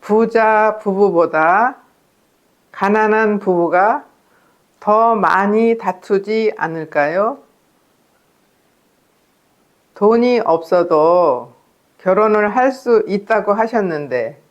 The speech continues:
경제적으로 여유가 있는 부부보다 경제적으로 부족한 부부 사이에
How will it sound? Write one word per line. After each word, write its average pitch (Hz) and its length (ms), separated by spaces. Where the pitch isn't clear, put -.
경제적으로 202 1080
여유가 214 420
있는 190 380
부부보다 175 1000
경제적으로 220 1040
부족한 226 640
부부 214 300
사이에 156 680